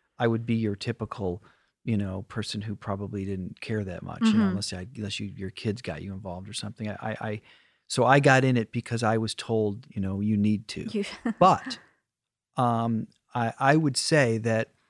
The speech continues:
Speaker 1: you know, I have been, even in, even in passive contact, like a devotional or, or an update or things that you're talking about, people,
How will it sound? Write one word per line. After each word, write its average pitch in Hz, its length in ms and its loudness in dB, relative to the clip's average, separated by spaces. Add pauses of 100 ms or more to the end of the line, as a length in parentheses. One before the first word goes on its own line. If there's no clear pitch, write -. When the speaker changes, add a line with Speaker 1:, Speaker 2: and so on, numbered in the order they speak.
(1120)
Speaker 1:
you 156 120 4
know, 107 480 2
I 143 220 6
have 143 380 2
been, 120 380 2
even 214 320 4
in, 165 200 6
even 196 260 4
in 147 100 4
passive 156 540 0
contact, 131 440 0
like 104 220 -2
a 101 60 -4
devotional 104 800 0
or, 101 280 -2 (280)
or 117 160 4
an 107 80 0
update 110 440 0
or 104 60 -2
things 113 280 -2
that 107 80 -6
you're 117 120 0
talking 110 400 -2
about, 101 240 -4 (340)
people, - 540 -2